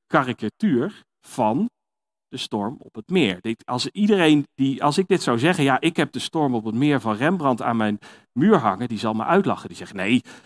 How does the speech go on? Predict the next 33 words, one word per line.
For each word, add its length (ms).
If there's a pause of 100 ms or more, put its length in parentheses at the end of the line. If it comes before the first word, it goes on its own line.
(200)
dat 120
is 160
niet 140
De 80
Storm 400
op 100
het 120
Meer 220
van 140
Rembrandt. 560
Nee, 120
dat 160
is 140
gewoon 360 (320)
een 220
storm 460
op 100
het 120
meer. 340
En 120
die 100
heb 140
je 120
ook 100
nog 120
eens 120
zelf 220
getekend. 500
Ik 80
bedoel, 420 (180)
kom 160
op. 200 (260)
Eh, 260